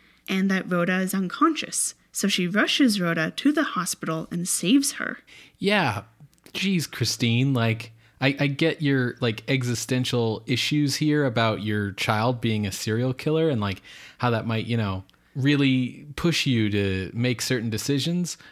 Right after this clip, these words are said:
Speaker 2: but maybe you could have waited until after you were sure that the bad guy was dead. <laughs>
Speaker 1: Everybody believes that Christine had a mental breakdown, and Rhoda destroys any evidence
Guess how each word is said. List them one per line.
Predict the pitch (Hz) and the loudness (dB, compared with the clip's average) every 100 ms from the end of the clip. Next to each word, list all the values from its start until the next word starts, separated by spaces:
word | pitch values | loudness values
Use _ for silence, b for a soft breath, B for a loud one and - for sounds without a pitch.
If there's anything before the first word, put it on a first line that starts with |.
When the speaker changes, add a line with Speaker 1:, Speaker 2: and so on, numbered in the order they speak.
| B | B
Speaker 2:
but | - 127 | -6 0
maybe | 143 165 | 0 2
you | 170 139 | 0 0
could | - | -2
have | 123 | -2
waited | 127 127 120 | 0 0 0
until | 120 - 123 | -4 -2 -2
after | 123 131 - 131 | 0 -2 0 0
you | 127 | 2
were | 120 117 | 2 2
sure | - - 160 143 110 110 | 2 4 4 6 4 2
that | 110 - | 0 0
the | |
bad | 110 113 107 113 | 0 2 2 2
guy | 131 139 | 4 6
was | 117 131 117 | 6 4 4
dead. | 185 175 139 120 135 - - | 4 6 6 6 4 0 -4
<laughs> | - - - - - | -4 -8 -20 -16 -4
Speaker 1:
Everybody | 269 302 311 302 | -2 0 0 -2
believes | 277 190 180 160 196 - | -2 -2 0 -2 -2 -8
that | 165 - | -10 -8
Christine | 208 - 170 165 170 - | -6 -4 -2 -2 -2 -4
had | - 175 156 151 165 B B B | -4 0 0 0 -4 B B B
a | 196 | 2
mental | 185 180 180 | 2 0 -4
breakdown, | - 135 - - - - - b b | -4 -4 -4 -10 -8 -8 -12 b b
and | 175 175 170 165 165 - | -4 -2 0 -2 -4 0
Rhoda | 196 202 185 175 175 _ - | 0 2 2 0 -4 _ -6
destroys | 202 - 175 175 - | -2 -2 -2 -4 -2
any | 175 170 - | -4 -4 -4
evidence | 165 175 185 196 - | -4 0 0 0 -4